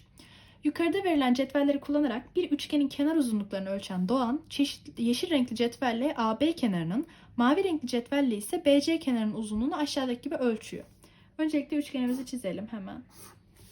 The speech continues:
Şu şekilde bir üçgen. A, B ve C kenarları. Burayı yeşille ölçüyor,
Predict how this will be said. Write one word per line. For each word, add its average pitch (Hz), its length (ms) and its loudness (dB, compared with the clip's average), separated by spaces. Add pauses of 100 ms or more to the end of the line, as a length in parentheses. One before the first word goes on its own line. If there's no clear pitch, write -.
(1160)
Şu - 160 -20
şekilde 214 400 -8
bir 269 60 -14
üçgen. 214 440 -10 (680)
A, 202 380 -4 (600)
B 214 380 -4 (240)
ve 247 100 0
C 208 200 -4
kenarları. 185 680 -8 (500)
Burayı 226 340 2
yeşille 320 440 0
ölçüyor, 311 640 2